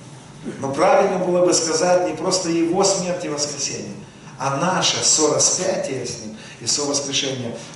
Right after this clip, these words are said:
Лет, наверное, года три-четыре назад одна, м, сестра написала мне пророческий сон. Мы тогда только-только начинали погружаться в эту тему, что мы умерли, с Ним и воскресли,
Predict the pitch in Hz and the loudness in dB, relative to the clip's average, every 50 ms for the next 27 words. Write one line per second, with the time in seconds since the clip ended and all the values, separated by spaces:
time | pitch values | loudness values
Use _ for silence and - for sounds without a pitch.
0 | - 110 123 143 156 151 - 180 139 143 139 139 135 139 135 135 131 135 - - | -12 -6 -2 -2 -2 -2 -2 -4 -4 -4 -4 -4 -4 -4 -6 -6 -6 -8 -12 -14
1 | - - - - - - - - - - - - - 107 110 104 113 135 135 127 | -16 -18 -20 -20 -20 -20 -20 -18 -18 -18 -16 -12 -10 -8 -8 -6 -4 -2 -2 -2
2 | 117 - 127 139 147 - - - - 127 110 113 110 117 123 120 117 117 - - | -2 -4 -6 -6 -4 -4 -4 -4 -4 -6 -8 -8 -6 -6 -6 -4 -2 -2 -2 -2
3 | - - - - - - - - - - 107 113 123 123 120 120 120 117 113 113 | -4 -8 -12 -14 -16 -16 -18 -16 -10 -8 -6 -4 -4 -2 -2 -2 -4 -4 -6 -8
4 | 113 110 110 110 107 107 - - - - 151 147 143 - - 120 - 135 135 131 | -8 -8 -8 -6 -4 -4 -2 -2 -2 -4 -4 -2 -2 -2 0 0 0 0 0 0
5 | 117 117 127 131 131 127 123 123 123 123 123 123 123 - - - 123 - - 120 | 0 -2 -4 -4 -6 -4 -4 -4 -4 -4 -4 -4 -4 -4 -6 -4 -6 -6 -6 -6
6 | 113 117 - - - - - - - - - - - - - 117 131 131 139 135 | -8 -8 -10 -12 -14 -16 -18 -18 -18 -18 -20 -18 -18 -16 -10 -8 -6 -4 -2 0
7 | 135 131 135 151 156 160 160 156 151 156 156 151 151 151 143 143 143 - 139 135 | 0 0 2 2 4 4 4 2 2 2 2 0 0 0 -2 -2 -2 -2 -2 -4
8 | 139 139 139 127 - 131 127 123 123 123 123 139 139 139 139 135 123 123 123 123 | -4 -4 -4 -2 -2 -4 -4 -4 -6 -4 -2 -2 0 0 0 -2 -2 -4 -4 -4
9 | 123 127 - - 147 143 139 127 123 - - 131 123 127 127 127 135 - 127 - | -4 -4 -4 -2 -4 -4 -4 -4 -6 -6 -6 -8 -6 -6 -6 -6 -4 -4 -4 -4
10 | - - - - - - 120 120 120 120 - - 139 143 135 - - | -4 -6 -6 -6 -8 -8 -8 -8 -6 -6 -4 -4 -4 -4 -4 -4 -6